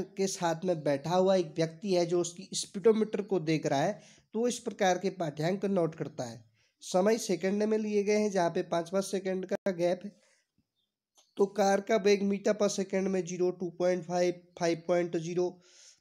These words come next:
सेवन पॉइंट फ़ाइव यानी कि टू पॉइंट फ़ाइव का गैप है। kilometer per hour में देखें तो ज़ीरो, नाइन, एटीन, यहाँ पे नाइन, नाइन kilometer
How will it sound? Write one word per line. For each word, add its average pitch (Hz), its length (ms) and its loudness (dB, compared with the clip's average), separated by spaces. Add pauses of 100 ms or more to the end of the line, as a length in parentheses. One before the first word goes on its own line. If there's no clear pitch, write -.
(280)
सेवन 175 340 0
पॉइंट 175 380 -2
फ़ाइव 175 260 0
यानी 175 180 0
कि 170 120 -10
टू 165 200 -8
पॉइंट 175 400 -2
फ़ाइव 160 280 0
का 185 100 2
गैप 170 360 0
है। 180 120 -12 (300)
kilometer 190 420 0
per 196 160 0
hour 190 240 4
में 196 160 -2
देखें 180 320 -2
तो 175 120 0
ज़ीरो, 175 300 -4
नाइन, 180 400 -2
एटीन, 170 440 -4 (380)
यहाँ 160 180 0
पे 175 160 -2
नाइन, 170 300 2
नाइन 185 220 0
kilometer 170 460 -2